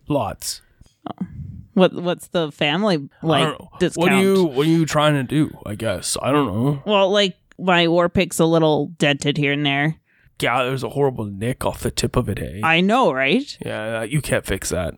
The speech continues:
Speaker 1: That's, just have to work around it.
Speaker 2: Well, it makes me sad. <laughs>
Speaker 1: I understand.
Speaker 2: No, it's Desdemona.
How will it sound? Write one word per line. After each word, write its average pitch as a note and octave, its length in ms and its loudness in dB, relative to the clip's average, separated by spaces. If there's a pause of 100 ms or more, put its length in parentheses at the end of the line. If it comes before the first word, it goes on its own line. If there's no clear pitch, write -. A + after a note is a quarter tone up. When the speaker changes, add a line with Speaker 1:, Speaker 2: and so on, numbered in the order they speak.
Speaker 1:
That's, - 420 -2 (260)
just - 260 0
have C3 160 4
to D3 100 2
work C3 260 0
around A#2+ 340 2
it. A2 160 -6 (880)
Speaker 2:
Well, F3 180 2
it - 140 -4
makes D#3 260 0
me E3 80 -8
sad. D3 500 -8
<laughs> - 40 -20 (3750)
Speaker 1:
I B2+ 120 6
understand. A#2 680 -2 (880)
Speaker 2:
No, F3 100 0
it's - 160 -6
Desdemona. D3 840 0